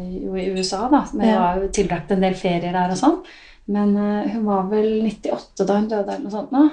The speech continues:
Speaker 2: Mm.
Speaker 1: og det var ikke veldig mange årene før hvor vi dro på shopping sammen, hun på høye hæler, og
Speaker 2: <laughs>
Speaker 1: alltid kledd i lilla.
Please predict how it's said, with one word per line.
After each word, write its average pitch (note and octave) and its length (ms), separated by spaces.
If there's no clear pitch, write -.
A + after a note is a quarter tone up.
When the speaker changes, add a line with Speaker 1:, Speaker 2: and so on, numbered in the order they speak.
Speaker 2:
Mm. A3 80
Speaker 1:
og G#3 380
det - 80
var - 200
ikke D4 240
veldig G3+ 320
mange G3+ 180
årene F#3+ 300
før F#3+ 300
hvor F#3+ 120
vi F#3+ 180
dro F#3 140
på G3 120
shopping F#3 400
sammen, F#3 380
hun F3+ 240
på G3 120
høye F3 240
hæler, F3+ 540
og G3+ 140
Speaker 2:
<laughs> A3 920
Speaker 1:
alltid A#3+ 480
kledd F#3 320
i G#3+ 80
lilla. F3+ 320